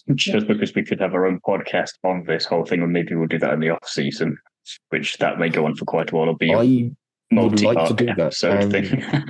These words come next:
Speaker 1: <laughs>
Speaker 2: I would like to do that. I'd like to get Hazel Southwell back on to talk about greenwashing in sports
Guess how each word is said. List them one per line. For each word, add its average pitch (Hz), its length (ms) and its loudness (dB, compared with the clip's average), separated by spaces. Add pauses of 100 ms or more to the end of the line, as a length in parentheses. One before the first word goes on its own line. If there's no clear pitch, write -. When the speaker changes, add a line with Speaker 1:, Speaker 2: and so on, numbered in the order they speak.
Speaker 1:
<laughs> - 120 -14
Speaker 2:
I 110 60 2
would 143 140 4
like 123 200 4
to - 60 -10
do 120 140 4
that. 95 100 4
I'd 90 180 2
like 104 200 2
to 107 100 -4
get 98 220 0 (100)
Hazel 98 380 2
Southwell 95 360 0
back 80 240 -4
on 82 120 -4
to - 80 -18
talk 92 260 0
about - 220 2
greenwashing 87 540 0
in 87 100 -2
sports - 500 0